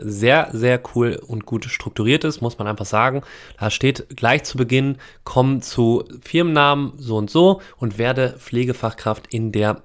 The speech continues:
Krankenpflege. Und darunter steht direkt der Einstiegstext, „Möchtest du die Wertschätzung deiner geleisteten Arbeit auch spüren?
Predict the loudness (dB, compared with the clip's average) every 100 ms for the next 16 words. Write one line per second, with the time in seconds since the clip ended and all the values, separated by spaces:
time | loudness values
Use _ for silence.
0 | -18 -4 -2 0 -4 -8 -6 -2 0 -2
1 | -8 -20 -20 -20 -20 _ 0 2 4 4
2 | 2 2 2 4 4 0 2 4 4 2
3 | -6 -12 -2 0 0 0 -2 0 -2 -2
4 | -4 0 0 0 -6 -4 -2 2 2 0
5 | -4 -2 -2 0 0 2 0 0 -2 -4
6 | -8 -6 -2 -2 -2 -4 -6 -8 0 4
7 | 4